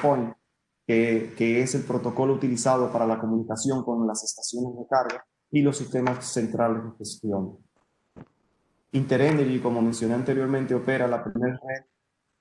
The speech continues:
eh, de recarga vehicular, este ecosistema, que iniciamos ya hace tres años como un piloto dentro de nuestra zona de concesión eléctrica en, en, en Punta Cana, y el cual fuimos madurando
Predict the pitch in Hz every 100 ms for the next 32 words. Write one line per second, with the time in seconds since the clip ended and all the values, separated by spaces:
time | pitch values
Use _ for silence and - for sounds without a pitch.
0 | _ 120 113 113 113 107 117 117 117 123
1 | 127 127 123 123 123 120 123 123 110 -
2 | - - - 104 127 120 123 127 120 135
3 | 117 117 - - _ _ - 120 117 127
4 | 127 131 131 131 131 117 - 131 127 143
5 | 127 117 123 - 107 107 117 131 123 131
6 | 117 107 127 143 139 123 113 113 117 -
7 | 107 107 117 _ _ _ _ 131 127 131
8 | 127 123 120 - 143 127 113 110 110 131
9 | - 117 104 123 - - - 104 101 98
10 | 101 104 101 110 104 123 151 147 123 120
11 | - - _ _ _ _ - 123 110 135
12 | 135 - 139 139 131 127 127 123 127 123
13 | 120